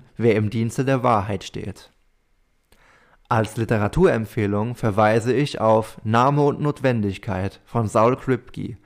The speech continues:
De Veritate, also von der Wahrheit, von Thomas von Aquin und auf den kurzen Aufsatz von Edmund Gettier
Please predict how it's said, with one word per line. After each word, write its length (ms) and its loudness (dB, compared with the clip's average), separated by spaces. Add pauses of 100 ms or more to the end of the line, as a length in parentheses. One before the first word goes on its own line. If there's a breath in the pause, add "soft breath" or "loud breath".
(460 soft breath)
De 100 0
Veritate, 880 0 (160)
also 240 -2
von 220 -2
der 160 0
Wahrheit, 680 -2
von 200 -2
Thomas 320 0
von 160 -4
Aquin 560 -4 (480 loud breath)
und 180 0
auf 140 2
den 160 0
kurzen 380 0
Aufsatz 760 0
von 160 -2
Edmund 340 -2
Gettier 560 -2